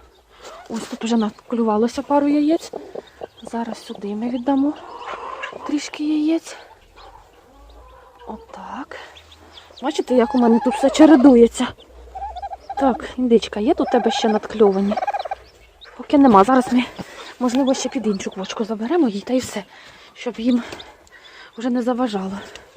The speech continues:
Так, треба накрити їх. Ось оцим я накриваю такою шкуркою, бачите, лисичею, коли переношу курчаток, щоб їм тепленько було. Так, оце під цією ковочкою мають бути сухенькі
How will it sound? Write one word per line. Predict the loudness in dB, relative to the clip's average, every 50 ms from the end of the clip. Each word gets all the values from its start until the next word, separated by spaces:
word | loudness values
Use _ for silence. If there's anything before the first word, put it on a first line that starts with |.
| -20 -20 -20 -20 -20 -20 -20 -20 -20 -20 -20 -18 -14
Так, | -10 -8 -8 -8 -8 -8 -10 -10 -12 -12 -12 -14 -20 -20 -20 -20 -20 -20 -20 -20 -20 -18 -18 -20 -20 -20 -20 -20 -18
треба | -16 -12 -10 -10
накрити | -10 -10 -10 -4 -4 -4 -4 -4 -6
їх. | -8 -6 -8 -8 -10 -10 -14 -20 -20 -20 -20 -20 -20 -20 -20 -20 -20 -20 -20 -20 -20 -20 -20 -20 -20 -20 -20 -20 -20 _ _ -20 -20 -20 -20 -20 -20 -20 -20 -20 -20 -20 -20 -20 -14 -14
Ось | -12 -10 -10
оцим | -10 -4 0 2 4
я | 4 4
накриваю | 4 2 2 0 0 2 4 6 8 8 6 6 2 -4 -14 -20 -20 -20 -20 -20 -20 -20 -20 -20 -20 -12
такою | -12 -8 0 2 4 4 4
шкуркою, | 2 2 2 4 4 4 4 4 4 6
бачите, | 6 4 4 4 2 0 0 -2 -2 2
лисичею, | 2 0 4 8 6 6 8 6 4 2 2 0 -4 -10 -20 -20 -20 -20 _ _ -20 _ -20 -20 -10 -6
коли | -2 -2 -2 2
переношу | 4 4 6 6 6 4 4 2 0 -4 -8 -8 -8 -10 -10
курчаток, | -10 -4 0 0 0 0 0 -4
щоб | -8 -6 0
їм | 2 2 2
тепленько | 2 0 0 0 -2 -4 -4 -4 -6
було. | -2 -2 -2 -2 -4 -8 -14 -20 -20 -20 -20 -20 -20 -4 2
Так, | 4 4 4 4
оце | 0 -4 -4 -6
під | -6 -8 -6
цією | -6 -6 -4
ковочкою | 0 0 0 0 0 -2 -4 -4
мають | -2 -2 -2 -2 -2
бути | -4 -4 -4 -4
сухенькі | -6 -8 -8 -6 0 0 0 0 0 -4